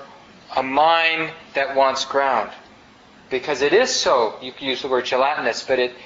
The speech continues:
it's so groundless. And, uh, the more, when you're in wilderness, especially when you're alone in wilderness, it's not easy to, uh, continue to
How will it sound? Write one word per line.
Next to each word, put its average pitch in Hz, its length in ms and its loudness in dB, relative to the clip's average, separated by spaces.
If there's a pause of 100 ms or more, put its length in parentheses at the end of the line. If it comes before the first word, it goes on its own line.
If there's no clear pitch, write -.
(140)
it's 139 180 -4
so 160 220 0
groundless. 147 920 -2 (640)
And, 131 480 0
uh, 123 300 4 (460)
the 135 120 0
more, 151 320 4
when 143 160 0
you're 147 100 2
in 185 300 0
wilderness, 139 460 2
especially 175 440 -2
when 156 160 0
you're 143 140 2
alone 143 360 4
in 143 160 -2
wilderness, 143 680 2 (380)
it's - 260 -8
not 202 560 0
easy 185 520 -4
to, 143 260 -6 (1120)
uh, 135 240 2
continue 196 760 -4
to 151 520 -4